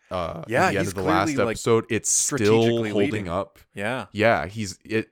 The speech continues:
Speaker 1: it shows us that he's successful in his endeavors as, like, you know, 'cause it could have easily been, like, a moment,
Speaker 2: Right.
Speaker 1: and then that was that. But just as simple as showing that this blockade is in that same,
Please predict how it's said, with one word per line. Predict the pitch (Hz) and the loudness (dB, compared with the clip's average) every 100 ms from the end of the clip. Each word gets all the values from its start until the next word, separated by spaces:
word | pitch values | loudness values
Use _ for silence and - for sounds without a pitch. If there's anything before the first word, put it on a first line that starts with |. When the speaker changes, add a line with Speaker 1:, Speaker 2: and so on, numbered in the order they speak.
| - | -4
Speaker 1:
it | 110 | -4
shows | - - 107 107 | -2 2 4 4
us | 120 123 - | 0 -2 0
that | 101 98 - | 0 0 -4
he's | - 87 85 | -14 -12 -12
successful | - 110 - - 123 - 98 87 - | -10 -10 -6 -4 -4 -4 -4 -4 -4
in | 98 90 | -8 -8
his | 95 80 | -8 -10
endeavors | 87 104 98 98 98 98 87 | -10 -8 -2 -2 0 -2 -4
as, | 80 82 87 | -8 -8 -8
like, | 87 87 90 - _ _ _ _ _ - | -8 -8 -8 -12 _ _ _ _ _ 0
you | 170 | 4
know, | 110 | 4
'cause | 95 117 101 | 2 -2 -4
it | - | -2
could | 156 | 0
have | 120 | 0
easily | 117 113 107 104 | -2 -4 -2 -2
been, | 87 98 | -2 -4
like, | 98 87 - - _ | -2 -4 -6 -18 _
a | 127 120 | 2 4
moment, | 127 131 117 95 92 - - _ _ - | 4 4 4 0 -6 -10 -20 _ _ -4
Speaker 2:
Right. | 113 135 | 0 2
Speaker 1:
and | |
then | 139 | 2
that | 131 123 | 2 0
was | 117 | 2
that. | 127 113 - _ _ | 4 4 2 _ _
But | - 127 | -4 -2
just | - 180 - | 0 -2 -2
as | 151 | -4
simple | - 139 139 110 | -4 -4 0 0
as | |
showing | 95 - 107 117 120 | 0 0 0 0 0
that | 107 | -2
this | - 98 | -4 -6
blockade | - 98 87 - 98 101 | 0 0 0 -2 -2 -2
is | 95 | -4
in | 98 | -6
that | 90 78 | -6 -6
same, | - 101 98 95 | -6 -6 -6 -8